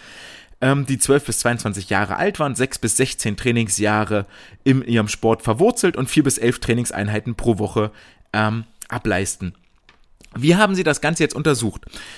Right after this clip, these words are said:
Die, äh, Forscherinnen und Forscher haben zwischen März und September zweitausendsechzehn insgesamt, äh, die tausendzweihundertsechs Sportler angerufen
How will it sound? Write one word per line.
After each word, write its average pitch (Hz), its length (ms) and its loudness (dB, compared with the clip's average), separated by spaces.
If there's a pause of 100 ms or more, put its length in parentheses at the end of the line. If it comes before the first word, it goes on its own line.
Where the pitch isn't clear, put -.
(260)
Die, 175 240 4
äh, 156 420 2 (380)
Forscherinnen 180 480 0
und 139 140 -4
Forscher 185 340 -2
haben 156 240 0 (100)
zwischen 135 300 -2
März 147 240 -2
und 160 100 -4
September 165 480 0
zweitausendsechzehn 139 920 -2
insgesamt, 147 640 -2
äh, 120 300 4
die 120 180 -2
tausendzweihundertsechs 127 960 0
Sportler 117 500 0
angerufen 170 880 -2